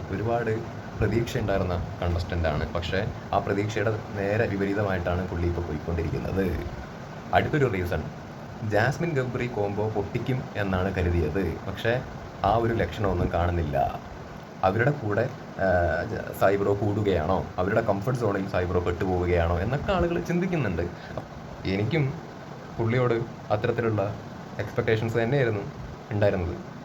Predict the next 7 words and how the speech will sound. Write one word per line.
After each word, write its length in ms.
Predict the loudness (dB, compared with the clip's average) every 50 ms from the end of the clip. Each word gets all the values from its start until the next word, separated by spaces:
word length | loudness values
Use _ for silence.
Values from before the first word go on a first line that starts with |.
| -14 -14 -14 -14 -14 -10 -2
എനിക്കും 380 | 0 2 2 2 2 0 -2 -2 -4 -4 -6
ഇപ്പോൾ 180 | -4 0 2
ഉള്ള 140 | 2 2 2
പോക്ക് 220 | 2 2 2 2 2
കണ്ടിട്ട് 380 | 2 2 2 2 2 0 2
ചെറിയൊരു 440 | 2 2 4 4 4 4 2 2 0 -2 -6 -12 -12 -14 -14 -14 -14 -14 -8 -2 0
നിരാശയൊക്കെ 560 | 2 4 4 4 4 2 0 2 2 0